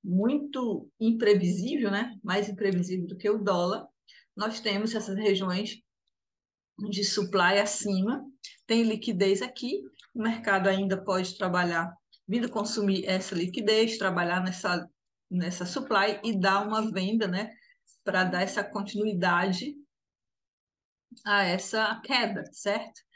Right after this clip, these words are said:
No mais, perdendo esta supply, a gente tem essa região aqui de imbalance.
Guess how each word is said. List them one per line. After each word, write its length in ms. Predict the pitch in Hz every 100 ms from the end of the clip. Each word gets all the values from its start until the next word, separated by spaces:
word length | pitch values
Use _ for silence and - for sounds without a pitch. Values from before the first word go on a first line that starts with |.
| - - -
No 120 | 254
mais, 400 | 262 240 349 -
perdendo 580 | 262 254 185 202 196 196
esta 300 | 190 - 233
supply, 560 | - 302 311 254 233 -
a 120 | 240
gente 340 | 220 202 208
tem 280 | 180 196 185
essa 640 | 180 208 254 - - - 214
região 500 | 220 196 185 190 180
aqui 220 | 180 185
de 160 | 160
imbalance. 840 | 208 185 175 165 170 202 226 -